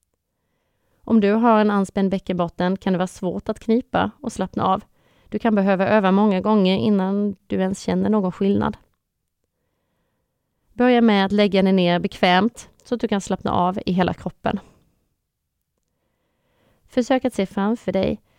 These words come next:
hur din bäckenbotten ser ut. Att den är som en skål och att den har formen som ett U. Den börjar framme vid ditt blygdben. Därefter fortsätter muskeln neråt förbi urinröret, förbi slidan.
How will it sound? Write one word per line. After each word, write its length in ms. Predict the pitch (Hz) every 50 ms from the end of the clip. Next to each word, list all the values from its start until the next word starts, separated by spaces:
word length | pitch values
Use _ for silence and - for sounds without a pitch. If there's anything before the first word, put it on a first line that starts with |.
| _ _ _
hur 140 | - 262
din 220 | 226 233 220 208 202
bäckenbotten 640 | 214 214 - 190 180 175 180 180 - 185 185 185 185
ser 200 | - - 202 202
ut. 380 | 196 - 226 - - - - _ _ _ _ _ _ _ _ _ _
Att 120 | - 202 -
den 160 | 202 190 190
är 140 | 202 202 202
som 220 | - - 240 233
en 120 | 208 196
skål 380 | - - - 185 170 180 202 285 415 453 - _ _ _ _ _ _ _ _
och 60 | -
att 60 | 233 -
den 120 | 220 208
har 60 | 208
formen 440 | 202 - - 196 180 185 202 226 254
som 220 | - - 196 190
ett 160 | 180 185 - -
U. 280 | - 214 202 208 226 240 - _ _ _ _ _ _ _ _ _ _ _ _ _ _ _ _ _ _ _
Den 180 | - 214 208 202
börjar 420 | 220 226 233 240 214 202 208 220
framme 280 | - - 262 226 220 220
vid 120 | 214 196
ditt 160 | 196 - -
blygdben. 600 | - 196 214 226 - 185 165 190 185 180 208 285 - _ _ _ _ _ _ _ _ _
Därefter 400 | - 185 180 185 185 - - 180
fortsätter 600 | - - 202 226 - - - 175 175 - - 196
muskeln 460 | 208 190 180 - - - 185 185 190
neråt 380 | 185 180 170 170 175 196 202 -
förbi 440 | - 208 185 202 190 185 - 214
urinröret, 920 | 196 185 196 190 190 190 170 175 175 170 170 170 185 202 262 - _ - _ -
förbi 300 | - 190 175 175 175 165
slidan. 680 | - - 185 185 185 190 170 180 170 175 185 226 294